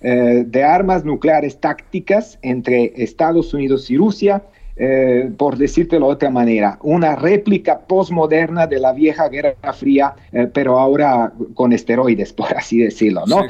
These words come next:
Speaker 2: claro.
Speaker 1: Eh, misiles nuevos que se han ido desplazando de un lu-, lugar, eh, a otro.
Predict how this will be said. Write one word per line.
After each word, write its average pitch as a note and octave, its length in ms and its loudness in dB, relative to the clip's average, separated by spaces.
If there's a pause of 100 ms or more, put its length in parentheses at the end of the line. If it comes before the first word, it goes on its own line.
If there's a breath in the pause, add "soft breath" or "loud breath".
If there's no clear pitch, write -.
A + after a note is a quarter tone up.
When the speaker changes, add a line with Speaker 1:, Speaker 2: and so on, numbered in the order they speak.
Speaker 2:
claro. B2 220 -8
Speaker 1:
Eh, A#2 140 2
misiles G3 640 2
nuevos F#3 520 0
que D#3 120 0
se D#3+ 120 -4
han D#3+ 140 0
ido D#3 480 2
desplazando C#3 720 -2
de C3 80 2
un C#3+ 160 0
lu-, C3+ 240 0
lugar, B2+ 540 0
eh, A2 300 0
a C3 120 0
otro. E3+ 520 0